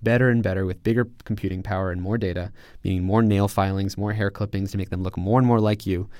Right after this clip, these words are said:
We're gonna build a bigger supercomputer so that whatever we couldn't predict yesterday, we can predict more of today.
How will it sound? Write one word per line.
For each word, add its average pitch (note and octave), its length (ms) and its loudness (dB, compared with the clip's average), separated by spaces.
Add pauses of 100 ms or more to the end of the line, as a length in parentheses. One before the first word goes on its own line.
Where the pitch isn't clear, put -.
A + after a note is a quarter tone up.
(420)
We're A2 100 -2
gonna A2 140 2
build G#2+ 180 2
a - 40 2
bigger F3+ 280 4
supercomputer G#2 720 0
so - 140 -2
that F#2+ 180 -4
whatever A#2 280 0
we G#2 120 0
couldn't F3+ 300 -2
predict B2 500 -2
yesterday, G#2 520 0
we G2 120 -2
can G#2 140 -2
predict G2+ 320 -4
more G#2+ 260 2
of F#2+ 240 0
today. - 320 -4